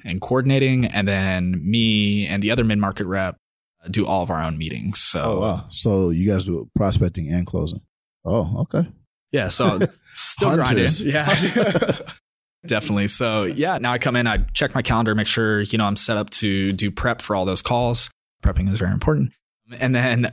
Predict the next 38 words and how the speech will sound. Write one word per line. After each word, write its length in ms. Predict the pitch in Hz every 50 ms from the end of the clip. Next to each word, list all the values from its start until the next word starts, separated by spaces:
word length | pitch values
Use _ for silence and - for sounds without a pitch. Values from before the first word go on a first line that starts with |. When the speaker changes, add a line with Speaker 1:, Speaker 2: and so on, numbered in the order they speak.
| - 101
Speaker 1:
uh, 60 | 98
from 320 | - - - 127 113 104 101
there, 500 | 117 135 139 127 120 117 113 107 104 90
the 140 | 110 117
rest 200 | 113 117 113 -
of 40 | 123
the 100 | 113 -
time, 380 | - 113 110 117 127 131 139 131
I 180 | - - -
calendar. 480 | 98 - - 110 98 95 85 90 90 92
I'm 140 | 92 98 104
big 140 | 110 104 101
on 100 | 101 98
calendaring, 680 | - - 98 98 101 98 101 101 101 98 98 98 98 98
making 260 | 101 104 - 107 101
sure 160 | - 101 87
I 40 | 82
have 240 | - - 95 101 110
that 220 | 92 90 - -
prospecting 540 | - - 87 - - - 95 - - 101 98
time, 380 | - - 95 90 90 92 92
that 180 | 90 90 80 -
outbound 480 | - 92 87 - - 92 90 92 92 -
headhunting 420 | 110 101 95 - 104 95 95 92
time 240 | - 95 90 92 92
so 120 | - - 92
that 40 |
I 20 | 92
can 160 | - - 92
get 260 | 95 95 90 85 - -
more 460 | 113 101 101 98 98 98 98 98 95
meetings 340 | 92 92 98 101 104 104 -
on 120 | 92 92
the 40 | 101
top 220 | - 92 87 - -
of 40 |
the 60 | - -
funnel. 380 | - - 147 156 156 151 -